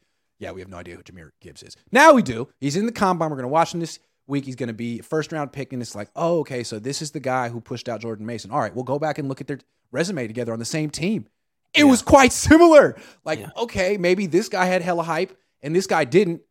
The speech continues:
Speaker 1: but actually they're kind of s-, the end sum result is pretty similar. I don't know. I guess we'll see what happens. But I, I'm very bullish on Jordan Mason in the league. I feel like this
Speaker 2: Yeah.
Speaker 1: guy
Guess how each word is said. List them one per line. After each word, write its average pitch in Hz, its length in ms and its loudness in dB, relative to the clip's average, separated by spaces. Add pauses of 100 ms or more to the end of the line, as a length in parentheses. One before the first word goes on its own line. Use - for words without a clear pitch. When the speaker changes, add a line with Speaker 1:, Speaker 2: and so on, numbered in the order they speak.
(200)
Speaker 1:
but 143 100 0
actually 185 540 0 (320)
they're 165 120 0
kind 190 220 -2
of 185 60 -4
s-, - 300 -8 (720)
the 170 160 -4
end 190 260 0 (680)
sum 160 500 -2
result 135 480 0 (100)
is 120 200 -4
pretty 110 240 -8
similar. 95 360 -14
I 92 80 -14
don't 90 120 -16
know. 85 80 -16
I 85 80 -18
guess 90 160 -18
we'll 98 80 -20
see 82 100 -20
what - 80 -20
happens. 85 300 -20
But 139 100 -4
I, 165 120 -6 (420)
I'm 269 160 0
very 202 320 4
bullish 190 320 -2
on 185 120 -2
Jordan 165 280 -2
Mason 156 260 -4
in 131 60 -6
the 120 40 -4
league. 107 280 -6
I - 320 -20
feel 208 80 -2
like 180 80 -2
this 190 140 -2
Speaker 2:
Yeah. - 40 -14
Speaker 1:
guy 151 340 4